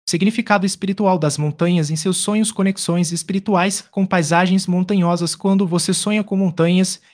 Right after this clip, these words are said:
isso pode ter um significado profundo. As montanhas muitas vezes representam desafios e obstáculos na vida,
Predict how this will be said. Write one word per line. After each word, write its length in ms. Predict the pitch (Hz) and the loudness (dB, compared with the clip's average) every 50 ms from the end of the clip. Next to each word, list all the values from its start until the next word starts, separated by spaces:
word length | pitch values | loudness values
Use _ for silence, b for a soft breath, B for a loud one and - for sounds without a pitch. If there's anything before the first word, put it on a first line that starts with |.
| b b | b b
isso 280 | - 214 220 - 247 214 | -2 -2 0 0 -2 -4
pode 260 | - - 214 185 196 | -2 -2 -2 -2 0
ter 160 | 190 190 175 | 0 0 0
um 60 | 180 | 0
significado 720 | 175 - 226 208 214 220 220 - 202 - 190 180 180 180 170 | 0 -2 -2 -2 -2 -2 -2 -2 -2 0 2 2 2 2 0
profundo. 640 | - 202 180 - - 147 131 117 110 - - - - _ _ _ _ _ | -2 -4 -4 -4 -4 -4 -4 -4 -6 -10 -14 -18 -20 _ _ _ _ _
As 160 | - 135 123 | -2 0 2
montanhas 480 | 147 170 190 196 202 196 185 175 165 156 | 4 4 4 4 4 4 4 2 2 2
muitas 380 | 160 160 196 226 226 247 196 143 | 2 2 2 2 2 0 0 2
vezes 300 | 139 170 180 175 180 - | 2 2 2 0 0 -2
representam 560 | - 196 208 202 196 180 190 202 196 208 190 | -2 -2 0 0 0 2 2 2 2 2 0
desafios 680 | 165 165 165 165 156 160 - - 165 180 175 151 139 | 2 2 0 0 -2 -2 -4 -2 0 2 2 2 2
e 60 | 156 | 0
obstáculos 640 | 165 160 165 175 - - 147 139 135 - 139 135 135 | 0 0 0 -2 0 2 2 2 2 0 -4 -2 -2
na 100 | 151 139 | -2 -2
vida, 440 | 123 117 123 120 107 107 107 113 113 | -2 -2 -4 -4 -4 -6 -8 -12 -14